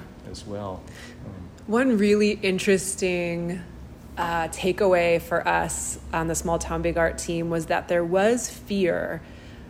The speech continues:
Speaker 2: about instigating or inspiring graffiti art, right?
Speaker 1: Mm-hmm.
Speaker 2: Um, here we have,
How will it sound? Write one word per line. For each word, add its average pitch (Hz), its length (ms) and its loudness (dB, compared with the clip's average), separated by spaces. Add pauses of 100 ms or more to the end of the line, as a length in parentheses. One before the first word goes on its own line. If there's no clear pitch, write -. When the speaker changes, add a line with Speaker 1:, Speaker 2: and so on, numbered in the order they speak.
(140)
Speaker 2:
about 170 880 4 (360)
instigating 170 800 0
or 160 100 0
inspiring 160 1200 -2 (340)
graffiti 160 500 -4
art, - 240 -6 (180)
right? 175 380 6
Speaker 1:
Mm-hmm. - 400 -10
Speaker 2:
Um, 170 200 2
here 202 260 6
we 190 140 6
have, 165 760 4